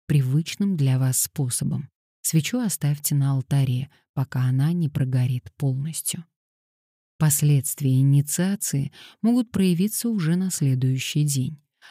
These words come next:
но более вероятно, что потребуется несколько недель,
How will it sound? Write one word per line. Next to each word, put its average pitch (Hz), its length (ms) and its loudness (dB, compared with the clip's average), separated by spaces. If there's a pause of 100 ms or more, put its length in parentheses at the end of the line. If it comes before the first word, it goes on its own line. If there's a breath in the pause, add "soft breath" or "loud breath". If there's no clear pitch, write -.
(100)
но 147 320 4
более 139 540 2
вероятно, 131 720 0 (240 loud breath)
что - 180 -2
потребуется 165 720 -2
несколько 156 640 0
недель, 156 680 0